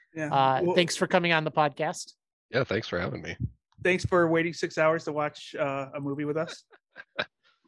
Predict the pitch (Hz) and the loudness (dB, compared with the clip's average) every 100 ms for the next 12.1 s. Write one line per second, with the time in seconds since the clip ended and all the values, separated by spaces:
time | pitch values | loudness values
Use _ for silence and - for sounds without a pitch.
0 | _ _ - _ _ _ _ _ - 240 | _ _ -20 _ _ _ _ _ -8 -6
1 | 226 277 127 - _ - 151 170 165 381 | 2 2 2 -2 _ -2 0 0 4 4
2 | 240 339 185 117 - _ 156 143 196 339 | 4 2 0 -4 -12 _ -6 6 8 8
3 | 247 247 226 214 214 240 196 190 - 131 | 8 6 6 6 6 6 6 2 -2 -8
4 | _ _ _ _ - 196 190 240 220 214 | _ _ _ _ 4 4 6 4 4 4
5 | - 202 - 226 - _ _ 196 180 165 | 6 4 4 0 0 _ _ -4 -2 -2
6 | 180 - 226 202 160 139 160 160 156 - | 0 0 2 4 4 4 2 2 0 2
7 | 156 147 - 147 135 139 139 131 127 - | 4 4 2 -4 -2 -2 -2 -2 -6 -4
8 | 135 135 - 139 143 - 139 131 135 139 | 2 2 2 -2 -4 -6 -4 -2 0 0
9 | 139 135 139 - 147 131 131 120 127 123 | 0 0 -2 -2 -2 0 -2 0 2 2
10 | 120 - _ _ - 127 135 - 135 - | -2 -10 _ _ -6 -4 -6 -4 -4 -4
11 | 120 127 123 120 117 - 127 120 247 262 | -2 -2 0 -2 -6 -4 -4 0 -2 -2
12 | - | -8